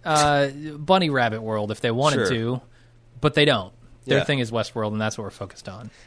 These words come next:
Speaker 2: I will say
Speaker 1: That's
Speaker 2: that
Speaker 1: my
Speaker 2: I think
Speaker 1: guess.
Speaker 2: if you, like, it's, like, fifty years in the future, if you wanted to have a world that was successful, it's hard to go wrong with the West because it has that, like,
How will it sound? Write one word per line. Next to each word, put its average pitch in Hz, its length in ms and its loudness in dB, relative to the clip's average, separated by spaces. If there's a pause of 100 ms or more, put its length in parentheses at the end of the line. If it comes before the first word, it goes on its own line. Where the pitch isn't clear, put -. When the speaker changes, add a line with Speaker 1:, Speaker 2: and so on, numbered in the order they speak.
Speaker 2:
I 175 120 4
will 247 120 2
say 160 200 0
Speaker 1:
That's 131 100 2
Speaker 2:
that 123 60 6
Speaker 1:
my 117 80 8
Speaker 2:
I - 20 4
think 127 360 -2
Speaker 1:
guess. 113 120 -2
Speaker 2:
if 110 60 -12
you, 110 420 -2
like, 104 180 0
it's, 104 220 -6
like, 104 160 -2
fifty - 420 -8
years 117 200 -2
in 104 60 -10
the 90 60 -6
future, 101 520 -6
if 85 120 -6
you 98 140 -8
wanted 98 420 -4
to 90 200 -8
have 90 560 -2
a 82 600 -6 (540)
world 101 420 -4
that 90 120 -4
was 85 100 -10
successful, 90 680 -6
it's 101 160 -6
hard 202 220 0
to 135 60 -8
go 104 160 -2
wrong 92 440 -2
with 82 320 -8
the 87 100 -8
West 78 580 -6
because 87 640 -6
it 92 180 -6
has 101 460 0
that, 90 360 -2
like, 92 360 -8